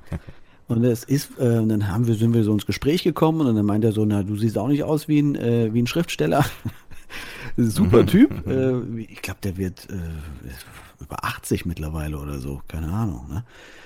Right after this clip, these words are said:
Speaker 2: Super Typ, sehr wach. Äh, coole Bilder gemacht auch und, ähm, ja, was, was für eine Type. Und hat mir dann so ein, so ein Katalog in die Hand gedrückt von seinen Büchern, wo auch so ein, äh, von seinen Bildern,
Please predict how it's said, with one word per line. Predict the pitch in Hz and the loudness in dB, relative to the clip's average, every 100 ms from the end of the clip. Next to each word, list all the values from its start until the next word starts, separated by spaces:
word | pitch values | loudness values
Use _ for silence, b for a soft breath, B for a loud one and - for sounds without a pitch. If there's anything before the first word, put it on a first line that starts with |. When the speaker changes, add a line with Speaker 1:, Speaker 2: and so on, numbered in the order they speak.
| B - | B -8
Speaker 2:
Super | - 185 196 160 | 2 4 6 2
Typ, | 165 165 | 0 0
sehr | - 147 151 | 0 0 0
wach. | 135 151 - - b b b b 113 | -2 -4 -8 -16 b b b b -4
Äh, | 110 104 104 - | -2 -2 -6 -4
coole | 175 185 | 2 4
Bilder | 135 202 190 | 4 4 2
gemacht | 185 160 160 - - | -2 -2 -4 -6 -6
auch | 135 165 151 | -4 -4 -6
und, | - 135 131 123 123 | -6 -2 -2 -4 -2
ähm, | 117 113 113 110 98 _ - - - - - | 0 2 2 0 -4 _ -20 -20 -20 -18 -10
ja, | 82 151 160 92 - | -8 -6 -6 -6 -8
was, | - 107 | -8 -6
was | 123 - | -6 -4
für | 170 | -2
eine | 156 | -2
Type. | - 214 113 | -2 -2 0
Und | 101 | 0
hat | 110 | 0
mir | 120 | -2
dann | 113 110 | 0 0
so | 107 | 0
ein, | 101 98 - - - - - | -2 -2 -4 -8 -10 -12 -10
so | 101 | -8
ein | |
Katalog | - 120 107 135 151 | -4 0 2 2 0
in | |
die | 147 | 0
Hand | 131 160 | 0 -2
gedrückt | 139 - 139 - | -6 -6 -6 -4
von | 107 | -2
seinen | 104 104 95 - - | 0 0 -2 -6 -2
Büchern, | 120 156 - - | -2 0 -2 -2
wo | 55 | -4
auch | 52 | -6
so | - 113 | -6 -4
ein, | 107 | 0
äh, | 107 | 0
von | 107 | 0
seinen | 98 90 | 0 -2
Bildern, | 113 170 185 | -2 -2 -4